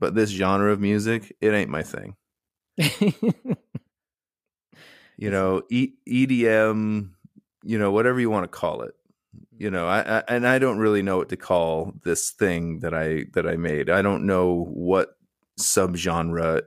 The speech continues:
Speaker 1: it would fit into, you know, but, um, and, and honestly, I tried to figure that out. <laughs> It, it might
Speaker 2: <laughs>
Speaker 1: sound kinda silly,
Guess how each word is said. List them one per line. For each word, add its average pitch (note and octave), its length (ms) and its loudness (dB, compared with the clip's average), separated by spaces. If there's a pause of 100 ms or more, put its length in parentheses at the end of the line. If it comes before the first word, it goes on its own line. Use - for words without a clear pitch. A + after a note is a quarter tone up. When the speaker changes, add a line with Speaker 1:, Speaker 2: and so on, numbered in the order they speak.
Speaker 1:
it - 160 -2
would - 140 -12
fit F2 260 -2
into, E2 520 -8 (560)
you F2 80 -4
know, C#2 280 -8 (200)
but, - 300 0
um, E2 420 -2 (1300)
and, B2 220 0
and A#2+ 340 0
honestly, A#2 460 -2
I F#2 80 -4
tried G2+ 280 -4
to G#2 60 -14
figure G2+ 280 -6
that G2 200 2
out. A2 320 0
<laughs> B2 60 0 (760)
It, D3+ 200 -2 (300)
it D#3 200 0
might C#3+ 300 0
Speaker 2:
<laughs> - 0 -
Speaker 1:
sound D3 280 -2
kinda C#3 240 2
silly, A#2 520 0